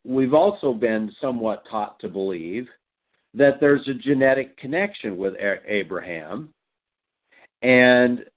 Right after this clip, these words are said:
um, we've also then been taught to believe that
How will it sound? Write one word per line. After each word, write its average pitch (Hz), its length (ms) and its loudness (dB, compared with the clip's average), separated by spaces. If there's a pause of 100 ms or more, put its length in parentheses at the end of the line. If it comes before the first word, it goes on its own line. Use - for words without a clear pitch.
(500)
um, 117 480 2 (360)
we've 127 280 4
also 175 420 2
then 110 440 0 (640)
been 107 260 2
taught 113 320 0
to 113 80 -8
believe 101 680 -2
that 110 420 -2